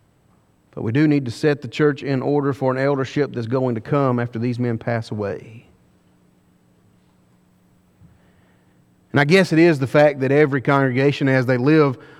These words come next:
around the world and in the world, have people who visit who are lost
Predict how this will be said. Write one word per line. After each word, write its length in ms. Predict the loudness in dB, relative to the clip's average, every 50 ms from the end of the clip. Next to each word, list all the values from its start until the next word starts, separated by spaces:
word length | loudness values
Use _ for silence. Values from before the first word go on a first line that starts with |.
| -6 -2
around 460 | 0 2 4 6 6 6 6 6 4
the 80 | 4 4
world 380 | 4 4 4 4 4 2 2
and 80 | 2 2
in 160 | 4 4 4
the 60 | 4
world, 280 | 4 4 4 4 4 4
have 380 | 2 2 0 0 -2 -4 -4 -8 -12 -18 -20 _ -2
people 380 | 0 0 0 0 0 -2 0
who 200 | 0 2 0 0
visit 440 | 0 0 2 2 2 2 -2 -6 -6
who 200 | -6 -4 -4 -2
are 120 | -2 -2 -2
lost 640 | 0 0 0 -2 -4 -6 -12 -18 -20 -20 -20 -20